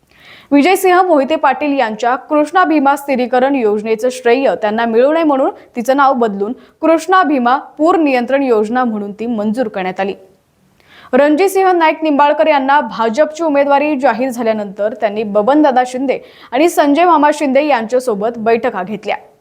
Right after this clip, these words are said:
या बैठकांमध्ये त्यांना एक एक लाखांची आघाडी मिळवून देण्याची ग्वाही देण्यात आली. सांगोल्यात सहाशे चौऱ्याहत्तर मतांनी निवडून आलेल्या शहाजी बापू पाटील यांनी चाळीस हजारांची आघाडी देण्याची घोषणा केली आहे.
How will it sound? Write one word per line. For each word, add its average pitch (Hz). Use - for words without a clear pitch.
या 214
बैठकांमध्ये 269
त्यांना 254
एक 226
एक 294
लाखांची 220
आघाडी 226
मिळवून 226
देण्याची 196
ग्वाही 262
देण्यात 190
आली. 190
सांगोल्यात 339
सहाशे 339
चौऱ्याहत्तर 302
मतांनी 294
निवडून 262
आलेल्या 214
शहाजी 247
बापू 262
पाटील 226
यांनी 196
चाळीस 339
हजारांची 302
आघाडी 269
देण्याची 226
घोषणा 269
केली 202
आहे. -